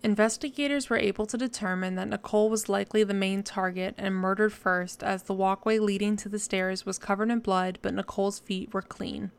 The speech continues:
She was stabbed multiple times in the neck and head, but there were little defensive wounds on her hands, leading detectives to conclude that there was a short struggle.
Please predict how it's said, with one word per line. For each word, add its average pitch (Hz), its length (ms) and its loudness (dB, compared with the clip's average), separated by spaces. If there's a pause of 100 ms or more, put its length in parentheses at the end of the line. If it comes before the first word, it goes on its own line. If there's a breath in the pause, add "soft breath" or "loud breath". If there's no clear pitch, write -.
(260 soft breath)
She - 220 -2
was 285 180 0
stabbed 208 400 4
multiple 202 400 0
times 196 480 -2
in 196 100 -4
the 196 80 0
neck 190 280 -2
and 214 80 0
head, 196 400 -4
but 202 100 -8
there 202 80 -2
were 196 120 0
little 208 240 0
defensive 208 640 -4
wounds 190 320 -2
on 190 80 -4
her 190 220 -2
hands, 208 600 -2
leading 208 360 -2
detectives 196 640 -2
to 208 100 -2
conclude 196 520 -2
that 185 120 -6
there 190 140 -2
was 190 160 -4
a 190 60 -6
short 190 400 -6
struggle. - 500 -4